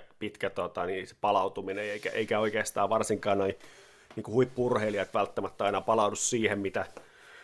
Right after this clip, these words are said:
mitä sitten on miten niinku, tavallaan niinku sit, siinä kuitenkin se valtava ero, mikä, mikä niinku perusjantterilla on siinä, että mitä joutuu tekemään. Ja, ja, ja sitten se, että, että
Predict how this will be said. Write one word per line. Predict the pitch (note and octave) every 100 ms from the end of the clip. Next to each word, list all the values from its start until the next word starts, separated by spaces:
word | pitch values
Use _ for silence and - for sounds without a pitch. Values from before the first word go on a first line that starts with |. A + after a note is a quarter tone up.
| -
mitä | A#2+ A2 A2+
sitten | A2+ - A#2 G#2+ -
on | B2 B2 - _ _ - C#3+
miten | A#2 A#2 A2
niinku, | A2 A#2 - -
tavallaan | A2+ B2 A#2+ A#2
niinku | A2+
sit, | A2+ B2
siinä | - A#2
kuitenkin | C3 A#2+
se | B2
valtava | A#2+ B2 A2+ A2+
ero, | A#2+ B2+ B2 G2
mikä, | G2 F#2+ - A2+
mikä | G#2 G2+
niinku | G2 F#2+
perusjantterilla | A#2 A2+ G#2 G#2+ F#2+ - G2+ G2+ F2 F#2
on |
siinä, | G2+ G#2 F#2+
että | -
mitä | G#2 G2
joutuu | G2+ G2+ G#2 G2
tekemään. | A2 - G2+ F#2+ G2
Ja, | G#2+ -
ja, | G#2+ G#2 -
ja | A2
sitten | A#2 - B2
se, | C#3+
että, | C#3 - - - - -
että | A#2 -